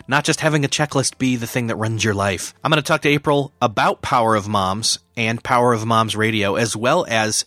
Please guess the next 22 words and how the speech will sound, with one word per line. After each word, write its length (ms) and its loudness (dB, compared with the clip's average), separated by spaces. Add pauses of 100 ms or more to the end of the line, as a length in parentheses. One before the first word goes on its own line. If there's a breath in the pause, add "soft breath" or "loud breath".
(100)
some 260 0
of 80 -2
the 100 2
ways 220 2
she's 340 2
implemented 760 -2 (300 loud breath)
G 220 2
T 280 -2
D 460 -2 (260 loud breath)
for 300 2
mothers. 600 0 (180)
And 140 4
then 80 4
we'll 100 6
switch 260 2
over 240 2
and 100 0
talk 300 0
more 300 2
about 500 0
the 200 2
learn, 560 2